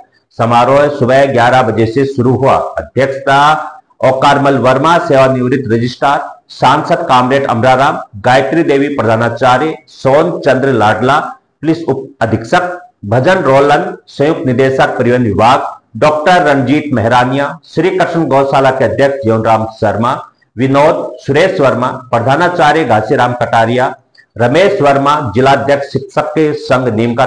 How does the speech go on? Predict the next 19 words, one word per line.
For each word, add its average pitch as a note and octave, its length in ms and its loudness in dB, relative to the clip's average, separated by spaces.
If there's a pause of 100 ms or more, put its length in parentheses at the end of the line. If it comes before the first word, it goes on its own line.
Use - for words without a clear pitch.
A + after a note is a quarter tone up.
थाना A2+ 180 -2
के A#2+ 160 -4
साथ A2+ 240 -2
साथ B2 240 -2 (160)
अन्य G#2 240 -2
लोग G2+ 280 -2
उपस्थित - 440 -8 (200)
थे। - 200 -4 (680)
समारोह C#3 360 4
का F3+ 400 4
मंच D#3+ 220 -2
संचालन D3+ 720 2
नागेंद्र B2 420 0
खंडेलवाल A#2+ 540 0
और A#2 340 -2 (100)
सत्यवान A#2+ 640 0
वर्मा G2 340 -2
ने G2+ 160 -4
किया। G#2 340 -4